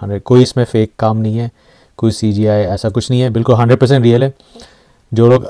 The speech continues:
इसको देखने के बाद भी ना माने कि ये real है, तो यार आपका कुछ नहीं हो सकता। ये proof होता है यार, ये बिल्कुल,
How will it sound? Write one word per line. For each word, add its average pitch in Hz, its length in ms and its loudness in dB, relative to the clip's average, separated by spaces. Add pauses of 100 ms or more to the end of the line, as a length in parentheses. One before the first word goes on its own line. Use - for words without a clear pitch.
इसको 123 260 0
देखने 117 280 0
के 123 100 2
बाद 113 220 2
भी 127 120 2
ना 113 300 0
माने 110 480 -2
कि 104 60 -6
ये 104 160 -2
real 104 240 -2
है, 104 60 -2
तो 95 540 -6
यार 95 220 -2
आपका 95 360 -6
कुछ - 200 -10
नहीं 110 60 -2
हो 104 60 -4
सकता। 110 200 -6
ये 131 560 0
proof 170 220 4
होता 151 140 6
है 143 60 8
यार, 139 80 6
ये 135 180 2
बिल्कुल, 113 460 -4